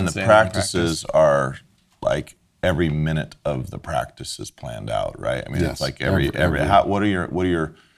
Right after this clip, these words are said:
Speaker 2: um, time blocks in a practice? Like, seven minutes, ten minutes? Like, how
Speaker 3: Well, yeah. So, you know, you'll get out there. There's obviously stretch. There's walkthrough. Um, there's special teams where special teams could have a fifteen-minute slot, and then we go to individual, which could be a,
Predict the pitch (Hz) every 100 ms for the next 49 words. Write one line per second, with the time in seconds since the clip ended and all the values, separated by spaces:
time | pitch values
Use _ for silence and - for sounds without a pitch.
0 | _ _ 73 78 71 71 67 - _ -
1 | 80 71 71 64 64 - - 69 69 -
2 | 62 62 - - 60 - 71 69 69 65
3 | 65 - - 69 67 65 65 - - 69
4 | 127 123 90 82 92 104 104 92 - -
5 | 101 92 87 98 113 92 87 92 92 92
6 | 90 87 90 85 85 82 82 90 82 80
7 | 85 80 - 120 107 104 - 87 78 90
8 | 104 107 104 - 98 95 92 90 _ -
9 | - _ _ - 90 82 80 78 - -
10 | 113 - 98 104 98 92 90 92 85 82
11 | - 95 - - 87 87 87 85 82 80
12 | 98 90 95 87 82 - 92 82 80 -
13 | 85 87 87 87 82 85 76 87 82 85
14 | 80 80 80 78 - 80 82 82 80 78
15 | 76